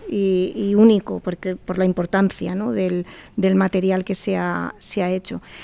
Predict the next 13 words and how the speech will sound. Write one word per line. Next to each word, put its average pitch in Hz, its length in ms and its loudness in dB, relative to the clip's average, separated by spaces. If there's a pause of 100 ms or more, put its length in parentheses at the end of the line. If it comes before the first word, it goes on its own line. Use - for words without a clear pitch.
(260)
Incluso, 208 880 4
eh, 196 540 2 (300)
quería 202 200 4
destacar 202 380 2
también 202 240 2
el 202 100 0
tema 202 220 0
de 208 100 2
la 196 100 2
cubierta, 202 460 0
en 190 80 0
el 185 140 -4
que 185 180 -2